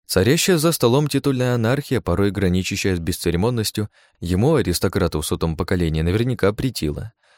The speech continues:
Однако ничем иным он своё неудовольствие не выразил — а на замечание зодчего только неопределённо пожал плечами. Лес Данти посоветовал его испытать.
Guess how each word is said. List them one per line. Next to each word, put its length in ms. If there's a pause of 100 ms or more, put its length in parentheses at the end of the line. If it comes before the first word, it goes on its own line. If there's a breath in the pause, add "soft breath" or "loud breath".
(120)
Однако 420
ничем 380
иным 280
он 120
своё 220
неудовольствие 640
не 140
выразил — 480 (340 soft breath)
а 120
на 60
замечание 580
зодчего 420
только 260
неопределённо 640
пожал 300
плечами. 560 (840)
Лес 340
Данти 400
посоветовал 720
его 260
испытать. 580